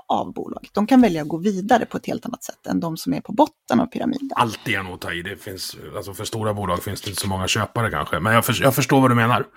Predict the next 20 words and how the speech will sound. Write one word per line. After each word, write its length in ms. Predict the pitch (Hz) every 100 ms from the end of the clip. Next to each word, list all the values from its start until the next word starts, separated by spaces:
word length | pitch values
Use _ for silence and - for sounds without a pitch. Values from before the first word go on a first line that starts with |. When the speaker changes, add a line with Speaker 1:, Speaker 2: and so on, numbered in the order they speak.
| -
Speaker 1:
Ja. 200 | 175 - - -
Speaker 2:
Men 100 | -
Speaker 1:
Alltså, 140 | 254 262
Speaker 2:
då 80 |
Speaker 1:
det 60 | 294
är, 160 | 269 247
det 60 |
är 60 | 277
en 120 | 269
större 560 | - - 285 269 254 262
personlig 640 | 240 - - 196 185 180
investering 580 | 175 175 - 170 165 170
och 80 | 170
de 160 | 170
är 60 | 175
ofta 240 | - 165
mycket 320 | 175 180 -
mer 100 | 160
utlämnade 760 | 160 185 175 - 226 233 202 208
till, 380 | - 160 160